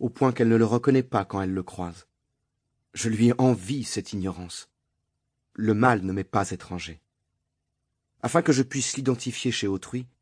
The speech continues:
il était indispensable que j'en sois pourvu. Je ne le déplore pas. S'il n'y avait pas eu en moi cette trace sombre, je n'aurais jamais pu tomber amoureux.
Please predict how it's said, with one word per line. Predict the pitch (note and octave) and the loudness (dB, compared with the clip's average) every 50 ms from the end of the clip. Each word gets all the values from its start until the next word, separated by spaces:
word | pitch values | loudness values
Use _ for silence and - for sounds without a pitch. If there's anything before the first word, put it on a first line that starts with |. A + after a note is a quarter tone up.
| _ _ _ _ _ _ _ _ _ _ _ _ _ _ - | _ _ _ _ _ _ _ _ _ _ _ _ _ _ -6
il | A#2 A#2+ | -4 -4
était | A#2 - C3+ A#2 | 0 0 0 2
indispensable | B2+ A#2+ B2 C3 B2 - B2+ A#2+ A#2+ - - D#3 C#3 A#2+ G#2+ | 2 0 0 -2 -4 -2 -4 -4 -2 -2 -6 -6 -6 -6 -6
que | - | -6
j'en | G2 F#2+ F#2 | -6 -6 -6
sois | F2 - G2 F2+ | -6 -8 -10 -8
pourvu. | - F#2 E2 E2 F2+ F2 _ _ _ _ _ _ _ _ _ _ _ _ _ _ _ _ _ _ _ _ _ _ | -8 -12 -12 -12 -16 -18 _ _ _ _ _ _ _ _ _ _ _ _ _ _ _ _ _ _ _ _ _ _
Je | _ F#2 | _ -4
ne | F#2+ G2+ | -2 0
le | G2+ G2+ | 0 4
déplore | F2+ B2 A#2+ - G2+ F#2 - | 4 4 2 4 -2 -6 -6
pas. | _ _ C#3 B2 - _ _ _ _ _ _ _ _ _ _ _ _ _ _ _ _ _ _ _ _ _ _ | _ _ -8 -8 -8 _ _ _ _ _ _ _ _ _ _ _ _ _ _ _ _ _ _ _ _ _ _
S'il | - - - A#2+ G#2+ | -12 -6 -6 -2 2
n'y | A#2 A#2 | 2 4
avait | G#2+ A2 | 4 4
pas | - B2+ A#2 | 4 4 4
eu | A#2+ A#2+ A#2 | 4 4 4
en | G2+ G#2 | 4 2
moi | G#2 G#2 A2+ A#2 A2 G2+ | 2 2 2 2 2 0
cette | - - - - - | -2 -10 -12 -16 -12
trace | - - - G#2+ G2+ - - - | -10 -4 -4 -4 -4 -4 -8 -8
sombre, | - - - C3+ C3+ B2+ G2 E2+ D#2+ _ _ _ _ _ _ _ _ _ _ _ _ _ _ _ - | -8 -2 0 0 0 0 -2 -4 -10 _ _ _ _ _ _ _ _ _ _ _ _ _ _ _ -6
je | - A#2 | -2 0
n'aurais | A2+ A#2 G#2+ A#2 | 0 0 0 2
jamais | A2+ C3+ B2+ A#2+ | 4 4 4 4
pu | A2+ - B2+ A2+ | 2 0 -6 -2
tomber | - A#2+ A#2 G#2+ A2+ | 0 0 2 2 2
amoureux. | G2+ F#2 G#2 G#2 G2 G2+ B2 B2+ | 0 0 -2 -2 -2 -4 -6 -8